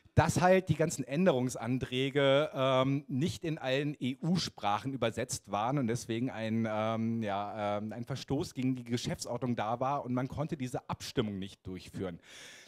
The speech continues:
Das haben dann die Befürworter von Netzneutralität gleich in der nächsten Abstimmung wiederholt und auch darauf hingewiesen, dass halt, ähm, nicht alle Übersetzungen da waren. Und deswegen haben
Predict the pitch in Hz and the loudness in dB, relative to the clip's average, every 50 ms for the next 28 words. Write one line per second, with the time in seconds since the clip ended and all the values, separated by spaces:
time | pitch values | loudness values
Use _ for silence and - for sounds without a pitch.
0 | - - 185 - - 247 285 285 262 233 220 180 196 190 - - 240 254 180 214 | -4 -4 -2 0 0 2 4 4 4 4 6 6 6 6 6 2 0 2 4 4
1 | 226 214 214 180 - 180 165 165 175 170 196 - - 202 175 160 165 160 151 - | 4 4 4 2 2 2 2 2 2 0 -2 -2 -4 -4 -4 -2 -4 -4 0 2
2 | 165 170 180 - 113 - - - - _ _ _ - - 147 147 165 - 160 143 | 4 4 4 2 -2 -10 -10 -20 -20 _ _ _ -2 2 4 4 4 4 4 4
3 | 123 131 151 117 - - 202 127 127 - - - 139 135 135 131 131 123 123 123 | 4 4 4 2 0 -2 -4 -4 -4 -6 -2 0 2 2 2 2 4 6 6 8
4 | 131 156 180 175 139 127 120 156 - 120 120 - 131 123 127 127 117 120 120 123 | 8 6 6 4 0 -2 -2 -2 -2 -4 -4 0 2 2 2 4 4 2 0 2
5 | 135 143 139 135 127 113 120 120 - 120 113 107 107 110 107 - 92 98 101 104 | 4 4 4 4 2 0 -2 -4 -4 -4 -2 0 0 0 -2 -2 0 2 2 2
6 | 107 107 104 101 _ _ _ _ _ _ - - _ - 104 104 - - 101 101 | 2 0 -4 -6 _ _ _ _ _ _ -20 -16 _ -4 -4 -4 -4 -4 -4 -2
7 | 104 98 92 95 - - - - 143 113 101 98 92 95 92 110 135 190 214 - | 0 0 0 2 0 0 0 0 0 2 2 2 2 2 2 2 2 2 0 -2
8 | - _ - - 120 120 131 127 135 - - 143 135 135 131 127 135 139 | -4 _ -8 -2 0 0 2 2 0 2 2 2 2 2 2 2 0 -2